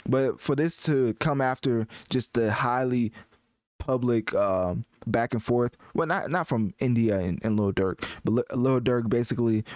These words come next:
was like, India, you know, he's basically saying he loved all that type of stuff. "You've been with me forever, and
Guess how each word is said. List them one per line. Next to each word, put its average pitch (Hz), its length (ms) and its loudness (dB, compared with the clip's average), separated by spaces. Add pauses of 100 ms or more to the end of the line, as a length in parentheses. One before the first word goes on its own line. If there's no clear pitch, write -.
was 110 160 0
like, 104 300 0 (340)
India, 127 460 2
you 113 140 0
know, 92 160 2
he's 123 280 0 (280)
basically 113 340 -2
saying 101 240 0
he 98 80 2
loved 113 320 2
all 107 180 2
that 110 140 0
type 107 180 0
of 110 60 -6
stuff. 107 260 0
"You've 104 80 0
been 110 340 0
with 110 140 2
me 110 140 2
forever, 123 580 0 (320)
and 101 460 0